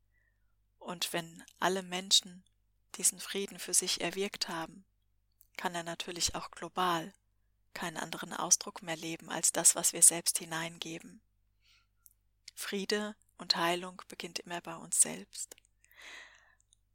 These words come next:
Und so ist es natürlich gewissermaßen unser Auftrag, auch etwas hinzuzugeben. Natürlich ist auch das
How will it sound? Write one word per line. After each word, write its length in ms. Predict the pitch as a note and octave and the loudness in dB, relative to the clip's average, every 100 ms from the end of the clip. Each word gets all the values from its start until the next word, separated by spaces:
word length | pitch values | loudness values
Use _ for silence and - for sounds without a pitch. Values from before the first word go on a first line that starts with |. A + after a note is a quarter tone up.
| _ _ _ | _ _ _
Und 160 | A3 F3+ | 2 4
so 140 | F#3 | 4
ist 220 | F#3 F#3+ | 8 10
es 160 | G3+ - | 10 8
natürlich 500 | F#3 - F#3+ G3 - | 6 -2 -2 0 0
gewissermaßen 800 | F#3 F#3 - F#3+ E3+ E3 E3+ F#3 | 0 10 10 10 0 4 4 4
unser 280 | F3+ F3+ F3 | 2 2 0
Auftrag, 640 | E3+ - - F3+ F3+ - - _ _ | 0 -2 -2 -4 -6 -10 -16 _ _
auch 160 | - - | -10 -8
etwas 340 | - - E3+ | -6 2 2
hinzuzugeben. 960 | F3+ F3+ - F3 - - D3+ D#3+ - G#3 _ _ _ _ _ _ _ _ _ _ _ _ _ _ _ _ _ _ _ _ _ _ _ _ _ _ _ _ _ _ _ _ | 2 0 0 0 -2 -2 -8 -10 -14 -20 _ _ _ _ _ _ _ _ _ _ _ _ _ _ _ _ _ _ _ _ _ _ _ _ _ _ _ _ _ _ _ _
Natürlich 540 | F#3 - A3+ G#3+ F#3 | -4 -2 0 2 2
ist 220 | - - D#3+ | 4 2 2
auch 140 | E3+ - | -2 2
das 400 | C#4+ D4+ - | 4 6 2